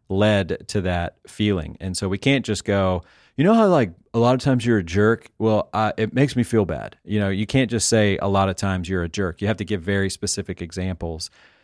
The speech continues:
trying to avoid that accusatory tone, because once you start accusing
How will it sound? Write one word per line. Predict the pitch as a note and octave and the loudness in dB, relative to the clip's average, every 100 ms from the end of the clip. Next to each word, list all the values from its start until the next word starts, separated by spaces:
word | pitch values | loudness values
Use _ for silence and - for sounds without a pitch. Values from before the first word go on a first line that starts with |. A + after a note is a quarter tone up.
| _ | _
trying | - C3 B2 C#3+ | -4 2 4 4
to | D3 | 6
avoid | C#3 A#2+ C3 B2+ | 4 6 4 6
that | A#2 | 2
accusatory | - A#2+ A2+ - G#2 F#2+ | 2 -2 -2 -2 -2 0
tone, | B2+ C#3+ G2 E2+ | -2 0 -2 -4
because | G2 F#2 G2+ F#2+ F2+ | -6 -2 -2 -2 -4
once | G2+ G#2 A2 C#3+ F#3+ - | -8 -4 2 4 2 0
you | G3 | 0
start | - E3 D#3+ | 0 2 2
accusing | C#3+ - D3+ C3+ D#2 G2 | 0 0 0 0 -4 -10